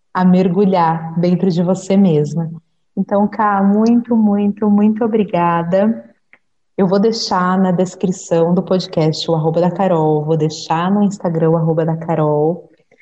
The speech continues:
Mas, Ká, já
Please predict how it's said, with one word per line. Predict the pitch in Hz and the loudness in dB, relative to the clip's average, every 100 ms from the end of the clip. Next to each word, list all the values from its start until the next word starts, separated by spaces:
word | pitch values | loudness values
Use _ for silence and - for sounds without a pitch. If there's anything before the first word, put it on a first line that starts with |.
| _ _ _ - | _ _ _ -6
Mas, | 196 196 196 - - - | -2 0 -2 -6 -20 -20
Ká, | - 214 190 185 180 - _ _ _ | -6 -4 -2 -2 -6 -8 _ _ _
já | 190 196 190 202 208 | -6 -2 0 0 -2